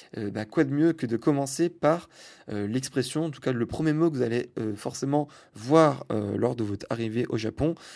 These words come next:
c'est les petites pancartes que, que vous pouvez voir donc, euh, dans les différents aéroports, que ce soit à Narita ou à Haneda,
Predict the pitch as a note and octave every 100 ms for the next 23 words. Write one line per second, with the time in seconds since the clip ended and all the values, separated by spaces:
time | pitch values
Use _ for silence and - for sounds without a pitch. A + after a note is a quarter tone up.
0 | - - E3 E3+ C3+ C3 D3+ C3 B2+ A2
1 | D3 D3 B2 A2 G2+ A2+ G#2+ G#2 G#2 A#2+
2 | B2+ B2 G#2+ G2+ A#2 D3+ E3 - - -
3 | A#2+ - - A2 A2 A2+ A2+ - G#2+ A2
4 | A2+ C3+ A2+ G#2+ G#2 G2 D3 D#3 A#2 A2+
5 | G#2+ A2+ G#2+ G#2+ G#2+ B2 A2+ G#2+ G#2 E3+
6 | C#3